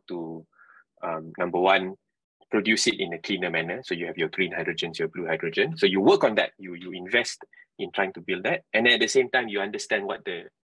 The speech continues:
future value chains might look like. Because your customers of today will buy hydrogen because they want to use it as their feedstock to, to build X and Y, uh, petrochemical products. But then the future,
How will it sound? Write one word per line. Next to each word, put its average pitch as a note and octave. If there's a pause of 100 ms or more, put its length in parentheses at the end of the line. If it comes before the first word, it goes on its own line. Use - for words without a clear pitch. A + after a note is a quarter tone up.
(140)
future D3
value A2
chains G#2
might G2
look G2
like. F2+ (240)
Because - (140)
your A#2+
customers B2
of -
today A2+ (280)
will G#2+
buy G#2+
hydrogen G2+ (380)
because G2+
they G2+
want G2+
to G2+
use G2
it G#2+ (200)
as F#2
their F2+
feedstock - (180)
to, E2
to F2
build F#2+ (320)
X -
and E2+
Y, F2 (140)
uh, E2+
petrochemical E2+
products. - (840)
But A#2+
then B2
the A2
future, D#3+